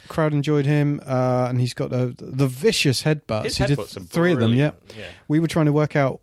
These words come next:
Speaker 1: how he makes the sound, and I think it's 'cause he hits his thighs.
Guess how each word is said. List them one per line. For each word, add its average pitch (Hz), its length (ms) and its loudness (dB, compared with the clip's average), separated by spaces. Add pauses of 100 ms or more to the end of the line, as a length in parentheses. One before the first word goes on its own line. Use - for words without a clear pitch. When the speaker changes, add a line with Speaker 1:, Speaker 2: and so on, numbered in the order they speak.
Speaker 1:
how 135 140 0
he 131 80 4
makes 131 300 0
the 127 80 0
sound, 113 420 2
and 110 180 -2 (400)
I 165 220 2
think 170 300 0
it's - 100 -2
'cause 131 180 2
he 131 280 2
hits - 360 -2
his 120 220 0
thighs. 117 560 -4